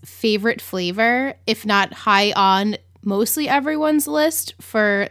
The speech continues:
their favorite ice cream flavor, and it's never a disappointment. So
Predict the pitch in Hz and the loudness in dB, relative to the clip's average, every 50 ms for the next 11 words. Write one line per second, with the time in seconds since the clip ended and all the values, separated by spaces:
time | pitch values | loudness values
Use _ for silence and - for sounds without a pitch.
0 | - 208 202 202 190 196 - - 190 185 185 240 254 - 180 185 - - - 240 | -6 -4 -2 -2 -2 -2 -4 -4 -4 -4 -4 -4 -4 -4 -6 -6 -6 -6 -6 -4
1 | 247 254 254 - 285 285 285 269 294 285 285 - - 190 185 190 208 - 196 208 | -4 -4 -2 -4 -4 -4 -2 -2 -2 -2 -2 -2 -2 -2 0 -2 -2 -2 -4 -6
2 | - - - _ 214 220 214 214 214 214 208 220 - - 233 226 196 - 202 - | -6 -10 -12 _ -2 0 2 2 2 2 0 -2 -2 -2 -2 -2 -2 -4 -8 -8
3 | - 190 - 185 165 - - - - - - - - - - - - - - 220 | -10 -8 -8 -10 -10 -8 -10 -10 -12 -10 -12 -14 -12 -10 -6 -6 -4 -6 -6 -8